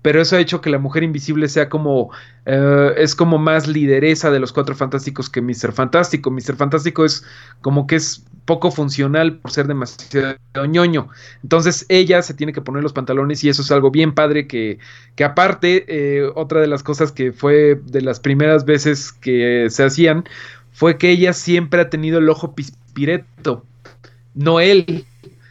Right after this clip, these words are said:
Ella, ella tiene el ojo pispireto muy cabrón con Namor,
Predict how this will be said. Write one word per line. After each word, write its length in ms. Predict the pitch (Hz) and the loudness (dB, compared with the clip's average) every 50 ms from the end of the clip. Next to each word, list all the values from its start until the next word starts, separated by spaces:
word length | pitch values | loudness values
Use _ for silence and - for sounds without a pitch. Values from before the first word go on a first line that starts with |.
| _ _ - | _ _ -6
Ella, 440 | - 147 160 160 170 180 175 180 180 - | -2 -2 0 2 2 2 2 2 0 -2
ella 240 | 160 160 175 170 | -2 -2 -2 -2
tiene 180 | - 180 175 180 | -2 -2 -2 0
el 80 | 175 175 | 0 0
ojo 200 | 170 190 185 - | 0 -2 -4 -4
pispireto 380 | 151 139 - 147 156 151 165 | -6 -4 -2 -2 0 0 0
muy 240 | 165 170 190 214 208 | 0 2 2 2 2
cabrón 300 | - 185 175 175 185 190 | 2 2 2 2 0 0
con 180 | - 160 139 139 | -2 -2 -2 0
Namor, 440 | 139 139 151 165 190 190 - - | 0 2 2 2 2 0 -2 -6